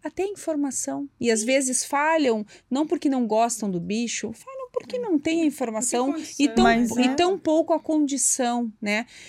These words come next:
Speaker 1: Então, essa também é uma outra realidade, né,
Speaker 3: Sim.
Speaker 1: Mari? Eu acho que tem que ter um olhar mais cuidadoso pra isso do que acusador, de você chegar, "Por quê?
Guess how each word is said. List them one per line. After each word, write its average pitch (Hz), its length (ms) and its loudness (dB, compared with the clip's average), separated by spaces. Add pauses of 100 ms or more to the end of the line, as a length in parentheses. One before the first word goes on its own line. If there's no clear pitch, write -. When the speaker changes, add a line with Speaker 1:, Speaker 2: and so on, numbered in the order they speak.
(140)
Speaker 1:
Então, 370 160 2
essa 427 200 0
também 466 320 0
é - 40 2
uma 254 140 0 (140)
outra 240 160 -4
realidade, 214 600 0
né, 240 600 2
Speaker 3:
Sim. - 320 -2
Speaker 1:
Mari? 240 320 6
Eu 262 80 4
acho 285 120 0
que - 80 -8
tem 320 100 0
que 302 40 -2
ter 339 80 -2
um 320 80 2
olhar 311 220 2
mais 320 180 2
cuidadoso 233 800 0
pra 214 160 0
isso 247 180 0
do 254 140 0
que - 100 -2
acusador, 233 920 4
de 208 140 -2
você 240 240 -2
chegar, 285 340 0 (100)
"Por 440 240 4
quê? 440 120 -4